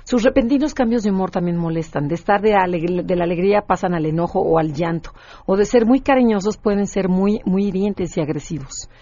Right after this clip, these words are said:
O sea, este cambio de humor te, o sea, te, te destantea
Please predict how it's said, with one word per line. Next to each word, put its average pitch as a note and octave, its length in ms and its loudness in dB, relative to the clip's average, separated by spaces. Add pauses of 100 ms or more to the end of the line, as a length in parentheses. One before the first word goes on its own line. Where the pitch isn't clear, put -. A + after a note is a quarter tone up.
(200)
O E3+ 60 -8
sea, - 280 -2
este A3 320 -2
cambio G3+ 420 0
de F3+ 100 0
humor F3 340 0 (320)
te, - 140 -6 (280)
o D#3+ 160 -2
sea, E3+ 200 -4
te, - 380 -2 (280)
te F3 80 -6
destantea D#3 480 -2